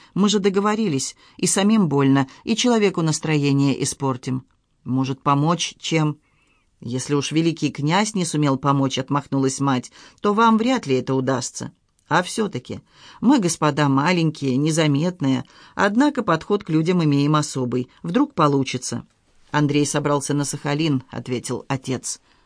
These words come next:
"На Сахалин? На остров?" "Да, на остров".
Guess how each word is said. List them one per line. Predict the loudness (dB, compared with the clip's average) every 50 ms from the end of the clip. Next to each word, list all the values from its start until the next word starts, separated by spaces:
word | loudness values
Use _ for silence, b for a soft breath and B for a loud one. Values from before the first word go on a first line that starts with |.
| _ _ _
"На | 2 2 4 4
Сахалин? | 2 0 -2 0 0 0 2 2 2 2 2 2 2 0 B B B B B B
На | 4 4 6 6 6
остров?" | 4 4 2 0 -2 -4 -4 -4 -6 -8 _ _ _ _ _ _ _ -8
"Да, | -6 -2 2 2 4 4 4 4
на | 4 2 2 2
остров". | 0 0 -4 -6 -8 -10 -10 -10